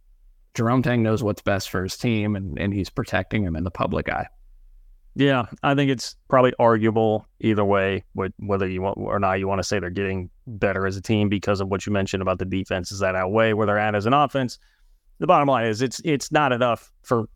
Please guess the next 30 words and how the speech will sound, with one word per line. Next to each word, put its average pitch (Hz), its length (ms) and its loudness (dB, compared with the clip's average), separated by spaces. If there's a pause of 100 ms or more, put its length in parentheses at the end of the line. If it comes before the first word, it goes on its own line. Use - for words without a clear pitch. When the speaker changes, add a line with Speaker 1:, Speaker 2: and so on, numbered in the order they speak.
(220)
Speaker 2:
fans 120 380 2
to 113 80 0
be 113 120 2
happy 107 380 0
hearing 92 320 -2
it, 82 220 -6
right? 95 280 0
I 95 60 -2
mean, 95 220 -2
we 95 80 -2
know 92 160 -2
that. 82 260 -6 (680)
But, 160 180 4 (240)
I, 165 200 2
I - 40 -4
mean, 143 380 2
like, 127 260 -4
just - 220 -8 (180)
who 151 80 -2
ca-, - 160 -8
like, 131 240 -2
what's, - 300 -6 (880)
this, - 140 -8
this 160 220 0
reminds 147 320 2
me 147 100 2
a 135 80 6
little 123 280 2
bit 143 260 0
of, 135 600 0